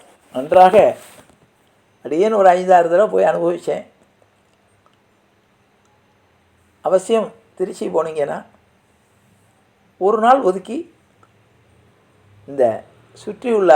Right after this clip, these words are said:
அத்தனை சோழ நாட்டு தீவுகளில் திருச்சியிலேயே ஒரு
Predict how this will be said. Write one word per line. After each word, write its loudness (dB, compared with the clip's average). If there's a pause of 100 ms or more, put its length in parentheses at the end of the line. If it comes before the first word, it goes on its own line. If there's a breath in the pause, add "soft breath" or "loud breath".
அத்தனை -2 (220)
சோழ 0
நாட்டு -2
தீவுகளில் -6
திருச்சியிலேயே -6 (100)
ஒரு -6